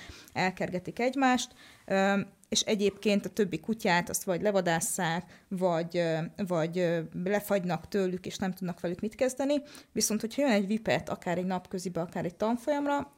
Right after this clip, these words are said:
akkor ez a vipet, ez nagyon jól be tud illeszkedni ebbe a kutyás közösségbe, ebbe a szociális, ö, térbe, és, ö, és szépen tud kommunikálni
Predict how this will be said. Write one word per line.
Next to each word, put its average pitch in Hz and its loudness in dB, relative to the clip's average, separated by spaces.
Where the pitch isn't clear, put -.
akkor 262 2
ez 285 4
a 277 4
vipet, 233 -2
ez 196 0
nagyon 185 2
jól 185 4
be 175 -2
tud 185 -6
illeszkedni 185 -2
ebbe 185 2
a 214 2
kutyás 180 -2
közösségbe, 175 -4
ebbe 160 -2
a 165 -2
szociális, 170 -4
ö, 185 0
térbe, 180 4
és, - -4
ö, 196 0
és - -4
szépen 196 0
tud - -6
kommunikálni 180 -2